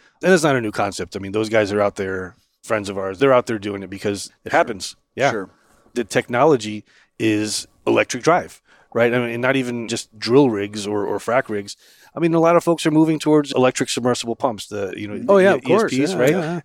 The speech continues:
Speaker 1: And they're gonna sit there and, you know, pull, you know, three, four, five megawatts almost twenty-four hours a day. What are you gonna do? If, if,
Speaker 2: Well
Speaker 1: if you've got, you know, a hundred of those out in, out in an acreage, you're gonna put, like,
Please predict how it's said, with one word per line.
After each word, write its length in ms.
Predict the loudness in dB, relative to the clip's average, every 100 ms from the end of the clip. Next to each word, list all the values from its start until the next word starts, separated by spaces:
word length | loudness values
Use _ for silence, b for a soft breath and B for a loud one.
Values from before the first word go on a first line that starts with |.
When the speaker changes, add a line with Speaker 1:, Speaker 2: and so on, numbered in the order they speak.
| -4
Speaker 1:
And 220 | -4 0
they're 100 | 0
gonna 140 | 0
sit 180 | 0 2
there 160 | 2 2
and, 160 | -2
you 60 | -2
know, 120 | -4
pull, 440 | -4 -2 2 2
you 40 | 0
know, 140 | -4
three, 180 | -4 -6
four, 200 | -4 -4
five 240 | 0 0
megawatts 600 | 0 0 2 2 -2 -6 -12 b b b _ _ -14
almost 300 | -6 -4 -2
twenty-four 360 | -2 -2 2 4
hours 220 | 4 0
a 20 |
day. 360 | 2 2 2 -2 b b b b
What 120 | -2
are 40 | -2
you 60 |
gonna 100 | -4
do? 180 | 2 4
If, 60 | 4
if, 20 | 0
Speaker 2:
Well 180 | 0 0
Speaker 1:
if 120 | 0
you've 140 | 0
got, 280 | 4 2 2
you 120 | -8 -4
know, 180 | 0
a 40 | 0
hundred 300 | 0 2 2
of 60 | 2
those 240 | 0 2
out 180 | 0 0
in, 120 | -4 -2
out 140 | -2 -2
in 80 |
an 80 | 0
acreage, 260 | 0 0 -4
you're 80 | -8
gonna 80 | 0
put, 200 | 0 4
like, 260 | 2 0